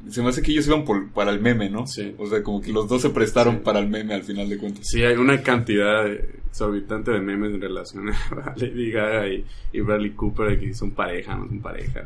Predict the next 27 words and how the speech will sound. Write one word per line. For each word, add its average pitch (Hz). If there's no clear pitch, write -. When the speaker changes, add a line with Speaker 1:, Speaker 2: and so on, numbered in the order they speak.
Speaker 2:
La 98
verdad 104
me, 104
me 101
tiene 107
sin 110
cuidado, 117
pero -
creo 110
que, 101
que 107
vi 110
bastante 110
discusión 104
en 104
redes 101
sobre 95
eso. -
Speaker 1:
La 104
gente 110
estaba 110
muy 107
preocupada 101
por 101
eso. 101
Speaker 2:
Sí. -
Speaker 1:
Este, 113